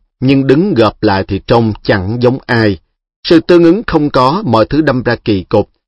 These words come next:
đôi khi kệch cỡm. Nhan sắc, suy cho cùng thì dù là của một cô gái hay của một thành phố, muốn hoàn mỹ cần phải được trù tính một cách đồng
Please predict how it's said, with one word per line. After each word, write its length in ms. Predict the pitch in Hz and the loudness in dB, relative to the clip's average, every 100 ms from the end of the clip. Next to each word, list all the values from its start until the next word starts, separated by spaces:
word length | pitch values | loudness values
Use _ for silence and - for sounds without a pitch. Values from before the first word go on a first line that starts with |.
| _ | _
đôi 160 | 151 151 | 0 0
khi 120 | 156 143 - | 2 -2 0
kệch 300 | 110 _ - | -2 _ -4
cỡm. 320 | 98 95 147 _ _ _ _ - | -2 -2 -8 _ _ _ _ -4
Nhan 260 | 120 120 110 | 0 0 -2
sắc, 240 | - 196 _ _ _ - | -4 -6 _ _ _ -2
suy 180 | 214 | 0
cho 120 | 208 190 | 2 0
cùng 280 | 147 131 131 | 2 2 2
thì 340 | - 131 127 107 | 0 2 0 -2
dù 320 | 123 131 127 | 2 2 2
là 280 | 123 127 127 - | 2 0 -2 -4
của 100 | 143 | -2
một 220 | 113 - | -2 -2
cô 180 | 120 123 | -2 0
gái 420 | 120 123 160 208 - _ | 0 0 -2 -4 -10 _
hay 260 | 123 113 110 | -2 2 2
của 140 | - | 0
một 180 | 113 - | -2 -2
thành 180 | 98 92 | -4 -6
phố, 380 | - 110 139 - _ _ | 0 2 2 -2 _ _
muốn 200 | 135 185 | 0 0
hoàn 320 | 135 113 101 95 | 0 0 0 0
mỹ 240 | 95 120 - | 0 -2 0
cần 180 | 107 | -2
phải 140 | 95 117 | 0 -2
được 220 | 98 - | -2 0
trù 260 | 117 95 92 | 0 0 -2
tính 240 | - 131 185 | -2 -2 0
một 140 | - | -2
cách 200 | 143 - | -4 -6
đồng 240 | 113 87 | -4 -4